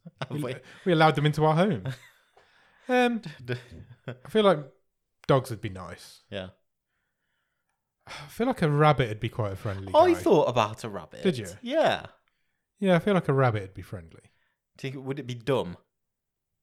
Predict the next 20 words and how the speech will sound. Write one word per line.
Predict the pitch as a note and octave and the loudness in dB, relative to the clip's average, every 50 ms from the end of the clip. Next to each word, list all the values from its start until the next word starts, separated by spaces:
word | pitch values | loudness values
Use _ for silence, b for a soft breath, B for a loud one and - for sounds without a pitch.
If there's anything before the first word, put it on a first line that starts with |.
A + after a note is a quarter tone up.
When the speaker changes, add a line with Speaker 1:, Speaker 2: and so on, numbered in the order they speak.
| _ - | _ 2
Speaker 2:
No, | B2+ C3+ | 6 6
I | C#3+ | 6
think | C#3+ - D#3+ B2 | 6 4 2 0
rabbits | A#2 A#2+ A#2 G#2 - - | 0 -2 -2 -4 -6 -12
are | G2+ | -14
super | - - A2+ G#2 - - | -10 -10 -10 -10 -10 -14
clever. | - - G#2+ F#2+ F2+ E2+ D#2+ - _ | -14 -14 -12 -12 -12 -16 -20 -20 _
Speaker 1:
<laughs> | _ - - | _ -6 -2
Do | F3 | -2
you? | D#3 C3 - D3 C3 - | -2 -2 -4 -8 -8 -8
Speaker 2:
Yeah. | C3 G#2 G2 F#2+ F#2+ - _ _ _ _ _ _ _ _ _ _ _ _ _ _ _ _ | -8 -8 -8 -10 -14 -18 _ _ _ _ _ _ _ _ _ _ _ _ _ _ _ _
You | - F#3 | 8 8
know | G#3 | 8
what | F#3 D#3 | 10 10
I | |
do | F3 F#3 F3+ | 8 8 8
think | - E3 C3 | 6 4 0
would | C#3 C3 | 0 -2
be | - A#2+ | -2 -6
dumb? | - - F#2+ F2 F2+ G#2+ G2 | -8 -10 -12 -12 -14 -16 -20